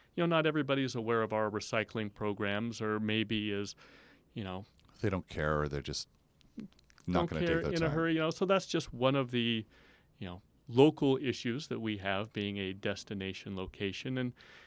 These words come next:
Speaker 1: you know, there's other reasons, I'm sure, as well. But, you know, we have seen on average, as far as what's in the trash, based on some of our,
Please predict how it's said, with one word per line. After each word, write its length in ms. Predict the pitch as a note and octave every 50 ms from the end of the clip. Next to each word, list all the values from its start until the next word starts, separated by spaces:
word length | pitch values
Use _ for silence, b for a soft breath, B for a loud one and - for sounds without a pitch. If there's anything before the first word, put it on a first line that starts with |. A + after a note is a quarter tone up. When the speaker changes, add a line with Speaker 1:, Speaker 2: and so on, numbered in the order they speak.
| B B B
Speaker 1:
you 80 | D3
know, 60 | D3 D3+
there's 180 | D#3 D3+ B2+ C#3
other 220 | C3+ C3 C3+ B2+
reasons, 640 | B2 A#2+ A#2+ G#2+ - C3 A#2 A#2 A2+ A2+ - - - A3+
I'm 200 | B2+ A2 G#2 G2
sure, 240 | - - - A2+
as 120 | G#2 F#2+ -
well. 180 | G2 F2+ F2+
But, 180 | G2 B2 C3 C3+ - _ _
you 100 | - C#3+
know, 100 | A#2+ A#2+
we 540 | B2 B2 C#3 D3+ E3 F3 F3 F3 F3 E3 - - - -
have 320 | - B2+ B2 B2 A#2+ A#2 -
seen 380 | - - - B2 A2+ A2+ G#2+
on 500 | - - B2+ A#2 A#2 A2+ A2+ A2 G#2+ G2+ G2+ b b b b b b b b b
average, 460 | - G2+ G2+ G2+ G2 G#2 A#2 C3 -
as 100 | A2+ -
far 220 | - - A2 G#2
as 100 | G2+ G2
what's 420 | G2+ G#2 G#2 A2 A2 - - - - - _ _
in 180 | D3 C#3+ D#3
the 60 | D3
trash, 560 | B2 - - - G2+ F#2 F2+ F#2+ A#2 - - - _
based 320 | - A2 A2+ A2 - - -
on 240 | G#2+ G#2 G2+ G2+
some 260 | - - - A2+ G#2+ G#2+
of 120 | G#2 G2+
our, 280 | G2+ G2 G2 G2 F#2+